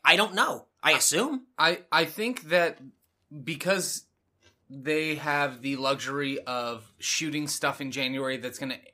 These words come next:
Speaker 2: air in May,
Speaker 1: Mm-hmm.
Speaker 2: it, they'll always be able to have that kind of, like, discretionary view of it, like, "Hey, are we doing too much, too less?"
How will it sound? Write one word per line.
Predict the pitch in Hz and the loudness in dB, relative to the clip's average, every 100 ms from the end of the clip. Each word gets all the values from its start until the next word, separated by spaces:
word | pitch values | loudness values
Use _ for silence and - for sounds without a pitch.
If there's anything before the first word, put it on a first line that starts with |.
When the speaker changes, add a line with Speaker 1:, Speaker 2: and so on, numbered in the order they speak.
| - 123 123 _ | -18 -16 -16 _
Speaker 2:
air | 123 127 | -4 -2
in | 131 123 | -2 -4
May, | 117 120 160 - | -6 -6 -6 -8
Speaker 1:
Mm-hmm. | 147 147 156 156 _ _ - | -10 -8 -8 -10 _ _ -4
Speaker 2:
it, | 139 - _ | -4 -6 _
they'll | 143 156 151 | 0 4 4
always | 147 170 165 | 4 0 0
be | 156 165 | 0 0
able | 156 156 | 0 -4
to | - 151 135 | -6 -4 -4
have | 123 135 139 120 | 0 4 4 2
that | 127 123 | 0 -2
kind | - 139 | -4 -4
of, | 135 120 | -4 -4
like, | 120 117 - - _ _ _ _ _ 123 147 | -8 -8 -12 -16 _ _ _ _ _ -6 -2
discretionary | - 151 139 - 135 131 127 127 120 - | 0 0 0 -2 -2 -2 -2 -2 -6 -12
view | 123 135 139 | -10 -4 -2
of | 123 | -2
it, | 127 | -4
like, | 123 120 | -6 -8
"Hey, | - 170 180 | -2 2 4
are | 165 | 2
we | 170 | 0
doing | 160 170 | -2 -2
too | 151 165 | -4 -4
much, | 151 147 | -4 -4
too | - 156 | -8 -2
less?" | 143 135 - | 0 0 -2